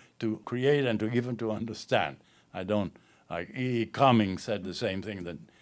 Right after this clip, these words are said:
poetry was not for everybody. And I don't think that everybody can be a poet or appreciate it. So I think that, that, eh,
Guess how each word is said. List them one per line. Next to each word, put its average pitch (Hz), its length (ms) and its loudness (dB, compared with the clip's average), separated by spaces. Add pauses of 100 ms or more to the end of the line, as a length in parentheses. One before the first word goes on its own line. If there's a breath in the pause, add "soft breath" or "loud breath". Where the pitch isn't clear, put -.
(320 soft breath)
poetry 110 400 2
was 92 180 -2
not 98 200 0
for 95 200 -6
everybody. 80 580 -8 (300 soft breath)
And 85 140 -6
I 98 120 0
don't 95 260 -6
think 104 280 -6
that 90 160 -10
everybody 92 580 -2
can 87 180 -10
be 76 120 -12
a 71 80 -14
poet 101 540 0
or 69 140 -14 (400 soft breath)
appreciate 82 640 -10
it. 73 220 -16
So - 100 -20 (640 soft breath)
I 82 140 -10
think 80 300 -12
that, 67 180 -12
that, 87 280 -2 (840 soft breath)
eh, 73 100 -10